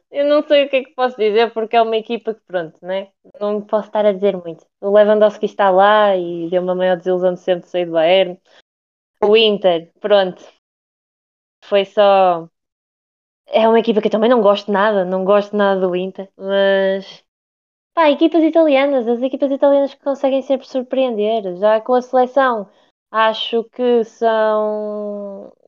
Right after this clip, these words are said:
danados a jogar, então quando é equipas mesmo, os clubes é, é sempre outra coisa, por isso não sei.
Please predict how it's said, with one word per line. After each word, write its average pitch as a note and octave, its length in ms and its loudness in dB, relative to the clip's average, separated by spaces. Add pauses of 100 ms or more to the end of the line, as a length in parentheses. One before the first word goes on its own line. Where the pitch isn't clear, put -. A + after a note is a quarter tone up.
(260)
danados A#3 480 0
a A#3 80 2
jogar, A3+ 420 2
então B3+ 280 -2
quando B3+ 180 0
é B3+ 200 4
equipas A#3 440 -4
mesmo, A#3 580 -2 (440)
os G#3 120 -12
clubes B3+ 440 0
é, A#3+ 1400 2
é - 20 -6
sempre A3+ 320 -6
outra A3+ 300 -2
coisa, F#3+ 520 -2
por F#3 140 -12
isso F#3 460 -6
não F#3+ 120 -4
sei. E3 320 -2